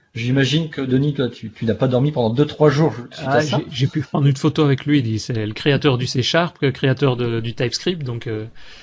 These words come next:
Speaker 1: Voilà.
Speaker 2: c'est une grosse tête.
Speaker 1: Alors en fait, on avait parlé dans l'épisode six de DevApps, que, donc c'est intéressant, c'était sur TypeScript. Euh, vous avez a-, abordé avec lui, vous me l'avez dit, le sujet de Blazor. Et qu'est-ce qu'il vous a dit en fait ? Quel était son, son ressenti là-dessus ?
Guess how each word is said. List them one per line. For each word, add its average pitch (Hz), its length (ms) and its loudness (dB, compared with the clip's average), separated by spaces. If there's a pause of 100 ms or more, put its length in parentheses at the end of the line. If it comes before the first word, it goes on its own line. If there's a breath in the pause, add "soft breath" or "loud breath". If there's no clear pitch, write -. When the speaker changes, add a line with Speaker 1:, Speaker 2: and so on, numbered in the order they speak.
Speaker 1:
Voilà. 131 80 -4
Speaker 2:
c'est 123 60 0
une 104 60 -2
grosse 139 200 -2
tête. - 260 -2 (560 soft breath)
Speaker 1:
Alors 143 180 6
en 160 60 6
fait, 190 220 2
on 156 100 6
avait 143 120 4
parlé 151 220 4
dans 156 100 4
l'épisode 139 420 0
six - 420 -10
de 123 80 -6
DevApps, 117 400 -6
que, 117 420 -12
donc 117 160 -12
c'est 117 140 -8
intéressant, 113 460 -4
c'était 123 220 -6
sur 113 200 -8
TypeScript. - 560 -8 (680 loud breath)
Euh, 147 360 6 (280)
vous 143 200 0
avez 214 180 4
a-, 160 240 2
abordé 151 520 -2
avec 120 280 -4
lui, 208 140 -4
vous 160 80 -6
me 113 100 -6
l'avez 101 300 -6
dit, 180 320 -6
le 127 180 0
sujet 139 320 -2
de 151 80 -4
Blazor. 143 540 6
Et 135 100 -4
qu'est-ce 214 240 0
qu'il 156 220 -2
vous 175 200 0
a 131 60 2
dit 123 240 -2
en 110 100 -2
fait ? 113 480 -6
Quel 139 160 0
était 143 240 -2
son, 127 380 -2
son 127 220 0
ressenti 143 520 2
là-dessus ? 127 760 -2